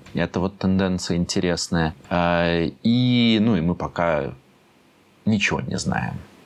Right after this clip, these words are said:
если коротко, да, очень мало знаем. И вторая, мне кажется, важная тенденция, она про то, что,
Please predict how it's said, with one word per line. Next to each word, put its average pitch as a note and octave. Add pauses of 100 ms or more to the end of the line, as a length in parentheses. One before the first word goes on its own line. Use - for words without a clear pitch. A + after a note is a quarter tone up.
если -
коротко, - (100)
да, -
очень -
мало C2
знаем. - (500)
И B2+
вторая, D#3
мне A2+
кажется, A2+
важная G2
тенденция, F2+
она G#2
про A2+ (560)
то, C#3+
что, A#2+